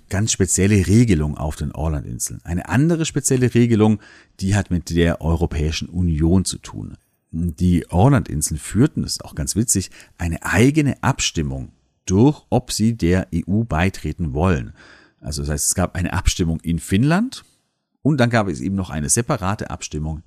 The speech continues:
auf den Orlandinseln. Beide, sowohl Finnland als auch die Orlandinseln, stimmten dem Beitritt zu und deswegen konnten die Orlandinseln dann neunzehnhundertfünfundneunzig gemeinsam mit Finnland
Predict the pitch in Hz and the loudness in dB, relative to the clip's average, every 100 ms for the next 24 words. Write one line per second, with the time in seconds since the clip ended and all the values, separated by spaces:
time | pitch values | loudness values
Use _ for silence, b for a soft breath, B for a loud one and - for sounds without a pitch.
0 | _ - - - 127 - - 156 131 120 | _ -8 -8 -6 -8 -4 -4 -2 -4 -6
1 | 113 - - b b b _ _ - 76 | -8 -8 -14 b b b _ _ -4 2
2 | 92 98 90 85 - 69 76 104 95 87 | 6 6 4 0 -4 -4 0 2 4 2
3 | - 87 90 78 78 73 69 62 _ 82 | 0 -2 0 -2 -4 -2 -2 -6 _ 2
4 | 92 82 71 - 73 - 101 - 80 67 | 2 2 -4 -4 -4 0 0 2 -4 -2
5 | 69 76 - - - 139 147 B B - | -4 -4 -8 -4 0 2 2 B B -4
6 | 82 85 90 85 - 92 85 80 82 - | -2 2 4 2 2 2 2 0 0 0
7 | 82 - 76 78 73 73 - _ _ _ | -2 -2 -6 -6 -6 -6 -10 _ _ _
8 | _ - 76 - - 120 92 87 85 80 | _ -8 -6 0 2 4 4 4 2 -4
9 | - 78 78 95 85 80 92 - 73 69 | -2 -2 2 2 2 0 -2 -4 -6 -6
10 | 71 | -8